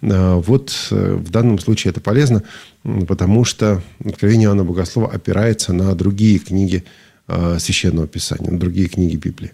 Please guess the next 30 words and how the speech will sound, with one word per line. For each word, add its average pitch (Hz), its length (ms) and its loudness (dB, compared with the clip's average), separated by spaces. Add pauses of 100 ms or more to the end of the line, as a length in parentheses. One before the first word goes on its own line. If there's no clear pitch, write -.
(840)
Вот. 135 400 4 (180)
И, 147 320 4
э, 110 560 2
давайте 127 600 0
мы 135 240 4
с - 160 -4
вами 131 240 2
почитаем - 480 -2
ваши, 95 340 -2
ваши 98 320 0
комментарии. 147 640 2 (480)
Да, 123 160 2
кстати, - 320 -2
найти 107 460 4 (180)
уже 95 220 0
вышедшие 110 420 0
передачи 98 460 -2
вы 87 60 0
можете 90 340 0
и - 20 2
на 85 160 2
сайте 139 320 0
теос 98 240 -2
точка - 320 -6
эф 90 160 -6
эм, 87 140 -2
и - 20 -6
в 85 60 -4
нашем 82 240 -4
приложении. 120 560 2